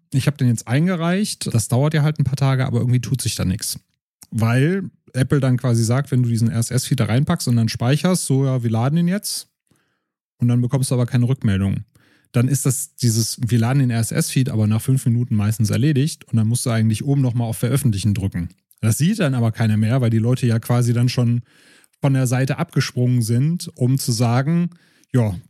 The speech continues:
ich krieg wahrscheinlich dann irgendwie eine Rückmeldung, äh, eine E-Mail oder sowas, dass der Podcast bereit ist.“ Und deswegen liegt der Podcast bei vielen erstmal da rum.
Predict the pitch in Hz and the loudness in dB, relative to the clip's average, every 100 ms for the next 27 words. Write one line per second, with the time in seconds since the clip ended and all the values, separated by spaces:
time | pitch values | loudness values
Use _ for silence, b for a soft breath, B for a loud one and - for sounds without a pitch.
0 | - 117 - - - - - 110 107 104 | -4 -4 -4 -8 -4 -2 0 0 2 0
1 | 110 110 104 107 165 - 135 131 131 127 | 0 0 2 2 0 0 0 2 2 0
2 | 131 127 127 104 107 123 156 165 147 147 | 0 -2 -2 0 0 2 0 0 0 0
3 | 113 127 120 123 117 117 - 107 123 - | 0 0 0 0 0 -2 -2 0 -2 -2
4 | 107 - 110 127 190 - 180 - b _ | -4 -2 0 0 0 0 -2 -4 b _
5 | - 127 120 117 117 123 _ - 107 117 | -2 0 2 2 0 -2 _ -4 0 0
6 | - 143 151 - 151 - 143 - 151 147 | 0 -2 -2 -2 -2 0 -2 0 0 0
7 | 143 135 131 123 104 127 202 | -2 -2 0 0 0 0 -2